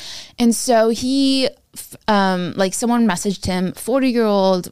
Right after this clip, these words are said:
white male, looked completely normal, healthy looking, whatever. And he shows up to Alex's place in a walker. And Alex and Allison are like,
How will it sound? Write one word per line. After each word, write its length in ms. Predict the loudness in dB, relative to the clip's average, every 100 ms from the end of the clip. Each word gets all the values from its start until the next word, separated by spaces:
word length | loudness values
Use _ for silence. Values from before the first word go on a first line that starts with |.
| _
white 360 | -4 0 0 0
male, 460 | 0 2 0 -2
looked 320 | -2 -4 -4 -14
completely 800 | -4 -4 -4 -2 2 2 2 0
normal, 640 | 0 0 -2 -2 -4 -6 -8
healthy 400 | -4 -4 -2 -2
looking, 520 | 0 -2 -4 -4 -2
whatever. 580 | 0 0 0 -2 -4 -4 -8 -16 -16 -18 -2
And 340 | 0 2 0
he 220 | 0 0
shows 460 | 0 0 0 0 -4 0
up 280 | 0 0 -8 -12
to 640 | -6 0 2 2 0 -4 -4
Alex's 480 | -2 0 -2 -4 -8
place 680 | -10 -4 -2 -2 -4 -6 -8
in 140 | -6 -4
a 80 | -2
walker. 600 | -2 -2 -4 -10 -10 -12 _ -20 -20 -20 -10
And 240 | -8 -8 -14 _
Alex 440 | -2 0 0 -2 -2
and 300 | 0 0 -2
Allison 400 | 0 0 0 -4
are 140 | -2
like, 180 | -4 -6